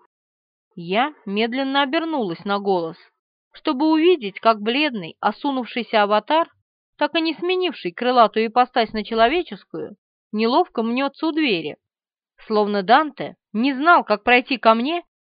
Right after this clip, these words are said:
мимо нагромождения вещей так, чтобы ненароком не смахнуть чего на пол.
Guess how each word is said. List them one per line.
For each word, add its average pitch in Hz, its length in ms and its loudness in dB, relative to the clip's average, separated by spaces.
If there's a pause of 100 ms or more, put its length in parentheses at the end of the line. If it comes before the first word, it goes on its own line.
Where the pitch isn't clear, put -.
мимо 302 240 0
нагромождения 277 840 2
вещей 262 400 -2
так, - 360 4 (260)
чтобы 320 300 -2
ненароком 294 680 2
не 247 100 -2
смахнуть 311 440 -2
чего 339 220 0
на 269 220 0
пол. 151 260 -10